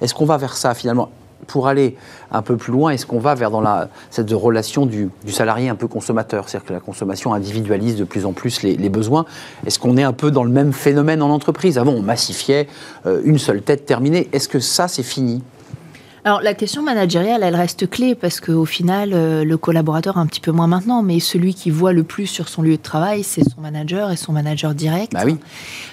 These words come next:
Speaker 2: euh, qui est un peu l'incarnation, euh, de la direction,
Speaker 1: L'ambassadeur
Speaker 2: de la
Speaker 1: de sa boîte, hein.
Speaker 2: Mm, exactement,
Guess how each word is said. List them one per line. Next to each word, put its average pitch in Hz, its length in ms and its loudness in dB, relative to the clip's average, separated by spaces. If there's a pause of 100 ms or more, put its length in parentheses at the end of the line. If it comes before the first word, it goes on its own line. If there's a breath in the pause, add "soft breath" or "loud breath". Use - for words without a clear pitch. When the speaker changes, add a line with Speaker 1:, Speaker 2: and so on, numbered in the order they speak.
(100)
Speaker 2:
euh, 160 160 4
qui 160 320 -4
est 226 100 2 (140)
un 160 140 0
peu 214 200 2
l'incarnation, 180 1300 2
euh, 156 320 4
de 147 160 2
la 170 180 4
direction, 151 480 -2
Speaker 1:
L'ambassadeur 143 360 2
Speaker 2:
de 147 80 -2
la - 40 2
Speaker 1:
de - 60 -10
sa 180 100 2
boîte, 202 300 2
hein. 185 160 -2
Speaker 2:
Mm, 202 160 -4
exactement, 170 340 -2